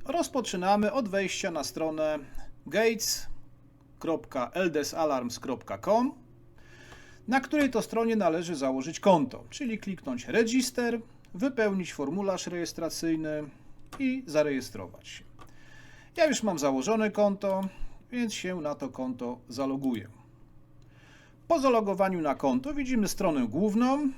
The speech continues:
widzimy, że nie ma tutaj dodanego żadnego sterownika i za chwilę dodamy pierwszy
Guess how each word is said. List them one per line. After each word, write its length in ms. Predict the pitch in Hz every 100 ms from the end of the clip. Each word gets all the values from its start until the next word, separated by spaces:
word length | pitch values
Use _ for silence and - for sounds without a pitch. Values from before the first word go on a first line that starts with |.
| -
widzimy, 500 | 147 214 208 202 175
że 120 | 156
nie 140 | 175 208
ma 160 | 170
tutaj 280 | - 139 151
dodanego 520 | 143 147 147 151 127
żadnego 720 | 120 151 151 185 147 135 120 110 - -
sterownika 920 | - 139 127 113 123 123 180 240 330 - - - - - - - -
i 200 | 302 294
za 160 | 233
chwilę 360 | 196 - 254 226
dodamy 680 | 180 147 160 170 165 165 160 - - -
pierwszy 560 | 143 135 - 135 131